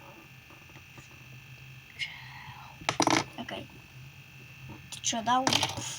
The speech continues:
Ще кріп. То не кріпер, то кріпі.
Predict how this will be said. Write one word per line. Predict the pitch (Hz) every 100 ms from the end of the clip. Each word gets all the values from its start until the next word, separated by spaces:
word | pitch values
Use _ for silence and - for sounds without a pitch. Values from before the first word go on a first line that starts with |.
| - - - - - - - - - - - - - - - - - -
Ще | - 285 262 247
кріп. | - 240 269 269 - - - - - - - - - - - - - - - - - - - - - - - - - - - - - - -
То | 285
не | 285
кріпер, | - 285 285 254
то | - 262
кріпі. | - 277 285 - 208